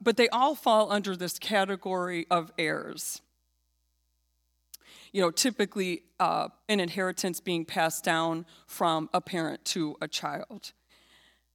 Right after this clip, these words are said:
And I think this definition, you know, kind of reflects our modern culture.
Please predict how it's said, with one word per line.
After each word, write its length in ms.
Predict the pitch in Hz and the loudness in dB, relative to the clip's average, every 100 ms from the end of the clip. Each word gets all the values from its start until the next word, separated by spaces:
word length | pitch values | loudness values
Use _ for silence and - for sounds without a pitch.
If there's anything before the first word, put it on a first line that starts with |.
| _ _ _ | _ _ _
And 180 | 277 294 | 4 6
I 120 | 294 | 6
think 240 | - 339 262 | 4 2 2
this 160 | 302 | -2
definition, 800 | - 262 - 254 190 - 285 262 320 | 4 4 6 2 2 2 2 0 0
you 100 | 262 | 0
know, 140 | 208 | 0
kind 260 | - 277 269 | 4 2 4
of 120 | 240 | 2
reflects 520 | 240 - 208 196 - | -2 0 0 0 0
our 120 | 185 | 0
modern 460 | 180 170 165 175 190 | 2 2 2 0 -6
culture. 600 | - 151 156 - 160 | -4 -4 -4 -4 -2